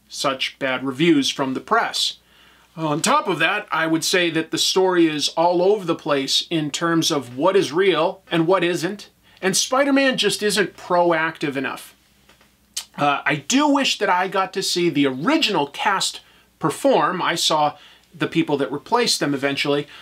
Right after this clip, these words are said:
but I'm still glad that I saw the version I did overall because I think the story was better.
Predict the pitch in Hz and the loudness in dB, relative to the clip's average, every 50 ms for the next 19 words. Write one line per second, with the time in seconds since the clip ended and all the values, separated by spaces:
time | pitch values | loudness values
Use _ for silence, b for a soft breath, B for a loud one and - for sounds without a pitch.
0 | B B B B B B _ - 240 247 233 233 - - _ _ _ _ _ _ | B B B B B B _ 2 2 4 4 2 -2 -6 _ _ _ _ _ _
1 | _ 180 185 175 - - - 247 240 233 175 175 175 180 175 170 165 160 147 143 | _ -4 -2 0 -2 0 2 2 2 2 0 0 0 0 2 2 -2 -2 -4 -2
2 | 151 151 151 151 - - 170 156 151 147 147 139 151 156 143 - 156 147 147 139 | -2 -2 0 0 0 0 0 0 0 -2 -2 -2 -2 -2 0 0 0 0 0 0
3 | 151 147 143 143 139 135 135 147 151 156 165 160 143 131 139 - 147 135 143 139 | 0 2 2 2 2 2 2 2 4 4 4 4 2 0 -4 -4 -4 -4 -4 -6
4 | 139 - 147 131 - 139 131 - - - - - 143 143 139 135 123 117 117 113 | -4 -6 -8 -8 -8 -8 -6 -4 -4 -4 -2 0 2 2 2 2 0 -2 -4 -8
5 | - - - - - - | -10 -10 -10 -12 -12 -14